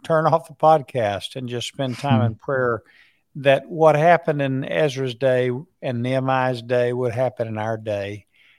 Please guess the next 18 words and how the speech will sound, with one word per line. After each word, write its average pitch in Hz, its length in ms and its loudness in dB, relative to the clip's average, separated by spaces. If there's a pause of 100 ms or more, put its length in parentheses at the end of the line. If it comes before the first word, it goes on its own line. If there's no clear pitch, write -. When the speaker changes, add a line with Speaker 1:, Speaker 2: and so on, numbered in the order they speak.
(140)
Speaker 1:
and 131 260 -4
would 123 100 -4
Speaker 2:
That's 113 80 -4
right. 139 120 4
Speaker 1:
happen 131 160 -6
in 123 60 -6
our 123 400 0 (240)
city 117 720 -2 (360)
and 135 140 -2
would 127 120 -2
happen 131 320 0
in 117 60 -6
our 113 180 -2
nation. 113 640 -8 (460)
So, 156 140 2
Kyle, 185 380 10
why 180 180 8
Speaker 2:
Mm-hmm. 196 40 6